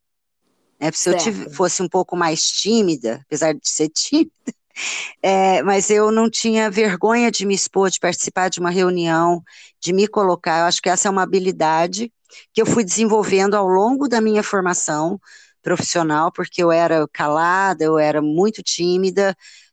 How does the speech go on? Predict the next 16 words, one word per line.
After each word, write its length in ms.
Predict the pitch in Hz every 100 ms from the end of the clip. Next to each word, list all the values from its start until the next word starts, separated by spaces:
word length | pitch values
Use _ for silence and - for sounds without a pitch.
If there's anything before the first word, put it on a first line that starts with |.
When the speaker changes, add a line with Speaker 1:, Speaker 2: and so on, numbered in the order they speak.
| _
Speaker 1:
e 340 | 180 190 190
a 140 | 185 175
gente 280 | 190 190 -
foi 140 | 190
se 140 | - 180
abrindo 680 | 160 - 185 196 185 165
mais, 680 | 156 156 175 190 180 170 - -
talvez 280 | 170 185 -
a 60 |
partir 380 | 175 165 - 170
do 120 | 160
magistério, 640 | 156 156 - - 175 196 202
isso 160 | 202 190
me 80 | 202
facilitou, 800 | 190 - 190 202 - 180 196 233 _ - _ _ _
é, 120 | 170